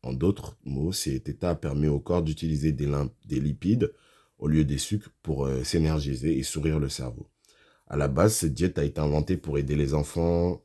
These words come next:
souffrant d'épilepsie et les gens ayant la maladie de Vivo. De nos jours, beaucoup de gens essayent de s-, e-, essayent, euh, cette diète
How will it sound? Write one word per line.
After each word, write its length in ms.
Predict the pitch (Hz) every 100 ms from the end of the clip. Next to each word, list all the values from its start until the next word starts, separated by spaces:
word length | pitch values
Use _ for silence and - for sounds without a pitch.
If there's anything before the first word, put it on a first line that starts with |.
| _
souffrant 440 | - 82 - 80
d'épilepsie 920 | 76 71 76 76 - - 90 92 90 -
et 80 | 76
les 100 | 73
gens 240 | 78 87
ayant 180 | 76 76
la 100 | 71
maladie 420 | 71 73 69 78
de 120 | 76
Vivo. 380 | 64 65 60 58 _ _ _ _ _ _
De 120 | -
nos 140 | 71 76
jours, 220 | 76 92
beaucoup 260 | 76 73 90
de 140 | 76
gens 180 | 67 71
essayent 260 | 67 76
de 120 | 65 62
s-, 220 | - -
e-, 220 | 71 69 -
essayent, 340 | 85 - 80
euh, 220 | 64 55 55
cette 280 | - 67 58
diète 360 | 82 98 -